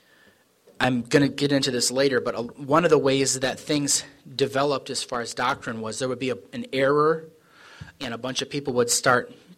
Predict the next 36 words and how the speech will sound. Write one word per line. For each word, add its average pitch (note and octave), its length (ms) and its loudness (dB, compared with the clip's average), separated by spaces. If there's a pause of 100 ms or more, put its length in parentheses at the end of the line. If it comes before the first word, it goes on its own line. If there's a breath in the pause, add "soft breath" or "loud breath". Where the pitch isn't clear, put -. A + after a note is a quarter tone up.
promoting C3 440 2
this B2+ 260 0
error, C3 360 2
and A2 200 -8
then B2 240 -8
a A#2+ 80 -10
bunch A#2+ 260 -8
of A#2 80 -6
other C3 200 -2
people C3 540 -2
would A#2 160 -6
go, A#2 300 2 (720 loud breath)
"Let's, - 400 2 (140)
n-, B2+ 240 -6
this C3+ 380 -4
doesn't D3+ 240 2
sound B2+ 340 2
right," G#2 240 -2
and G#2 80 -6
there'd G#2+ 100 -4
be A2+ 80 -6
more A2+ 220 -4
study G#2+ 380 -6
of G2+ 60 -8
Scripture, D#3+ 460 0
more A#2 200 -6
study A#2+ 500 -4 (340 loud breath)
and A2+ 140 -10
thought - 380 4
together. C3 500 2
They'd A2 220 -8
come - 280 -8
together A#2+ 380 -2
in A2 80 -8
a G#2 60 -14
council, C3 680 0